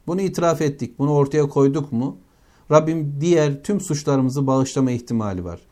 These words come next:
Güzelce tövbe edeceğiz inşallah. Onun dışında Allah'ın kullarıyla da arayı düzeltelim.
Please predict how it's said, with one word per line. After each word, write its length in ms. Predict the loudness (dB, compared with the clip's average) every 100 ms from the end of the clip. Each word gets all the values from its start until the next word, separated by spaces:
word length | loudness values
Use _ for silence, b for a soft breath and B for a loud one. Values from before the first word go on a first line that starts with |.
| b b
Güzelce 500 | 0 2 2 0 -2
tövbe 320 | 0 0 0
edeceğiz 420 | -2 -4 -4 -6
inşallah. 540 | -8 -12 -14 -16 -18 -20 _ b b b b b
Onun 280 | 0 4 4
dışında 320 | 2 0 2
Allah'ın 380 | 2 2 0 -2
kullarıyla 560 | -4 -2 0 2 2 4
da 60 |
arayı 260 | 4 4 0
düzeltelim. 500 | 0 -2 -2 -10